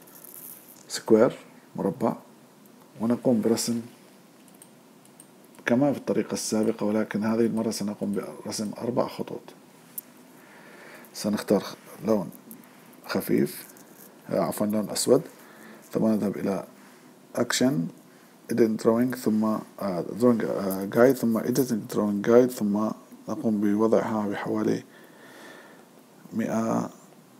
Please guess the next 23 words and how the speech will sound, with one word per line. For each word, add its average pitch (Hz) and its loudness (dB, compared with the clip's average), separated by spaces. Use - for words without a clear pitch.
مائة 90 -4
فقط، 110 2
مائة 92 -8
بكسل، - 2
ثم 110 0
نقوم 101 -2
بتفعيل 95 -2
أسيستد 131 0
دروينج، 113 0
ثم 117 0
نضغط 98 -2
ضم 95 -4
من 107 -4
الأعلى. - -8
الآن 127 0
الخط 123 0
الأول 113 -2
سيكون 101 -2
في 101 -4
هذا 92 -2
المكان، 101 -8
سأقوم - -2
بتصغير 117 2